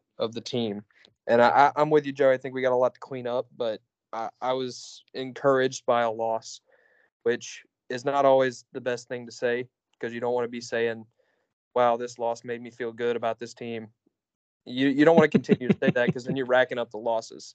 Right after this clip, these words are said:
Speaker 1: So we do want those, those losses to become wins, but, eh, you know, somehow coming away from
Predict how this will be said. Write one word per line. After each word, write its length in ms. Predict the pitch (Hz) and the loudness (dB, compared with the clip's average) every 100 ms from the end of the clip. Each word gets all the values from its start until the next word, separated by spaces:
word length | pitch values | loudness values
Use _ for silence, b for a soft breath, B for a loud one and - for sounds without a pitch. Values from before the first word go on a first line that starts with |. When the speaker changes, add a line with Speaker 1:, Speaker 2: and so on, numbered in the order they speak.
| _ | _
Speaker 1:
So 420 | - 107 107 76 b b b b | -8 -6 -6 -12 b b b b
we 80 | 131 | -4
do 140 | 147 147 | -2 0
want 220 | 143 139 | 0 0
those, 280 | 131 127 - | -4 -4 -6
those 260 | 135 120 | -8 -2
losses 360 | 127 120 135 123 | -2 -2 -8 -20
to 60 | |
become 280 | 120 135 120 | -10 -6 -6
wins, 420 | 117 123 120 120 | -2 -2 -2 -6
but, 280 | 120 113 113 _ _ _ _ _ _ _ _ _ _ | -4 -4 -4 _ _ _ _ _ _ _ _ _ _
eh, 120 | 113 - | -10 -10
you 140 | - 123 | -6 -2
know, 140 | 117 | -2
somehow 460 | - 135 127 123 117 | 2 0 2 2 2
coming 260 | 131 127 | -4 -6
away 200 | 117 123 | -2 -4
from 300 | 120 120 117 | -4 -10 -10